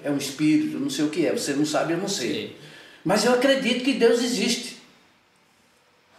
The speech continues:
Speaker 1: Porque se Deus não existisse, meu pai não ia embora, minha mãe não ia, eles iam viver pro resto da vida e eu também. Não sei se você acredita em Deus,
Speaker 2: Sim.
Speaker 1: né?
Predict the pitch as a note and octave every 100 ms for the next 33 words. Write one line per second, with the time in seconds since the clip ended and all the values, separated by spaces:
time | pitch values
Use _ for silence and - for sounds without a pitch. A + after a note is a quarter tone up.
0 | - - - _ _ - C4+ - A#3 D3
1 | E3 E3+ - D3 B2 A2 G2+ F#3+ F#3+ -
2 | A2+ - - _ _ _ _ _ _ _
3 | B2 C3+ D3 F#3 A3 A3 D3+ D3 D3+ D3
4 | F3+ D#3+ D3+ D3+ D3 C#3 C#3+ E3+ F#3+ F#3
5 | - - _ - B3+ A#3+ C4+ C#4 B3+ B3+
6 | A#3 A#3 A#3+ A3 G#3+ G#3+ A#3 B3+ B3 G3
7 | G3 G3+ - - _ _ _ _ - -
8 | - - _ _ _ _ _ - B2 D3+
9 | C#3+ F#3 G#3 A#3 A#3 C#4 F3 - F3+ B2+
10 | A#2 - A2 - - A#2 C3 -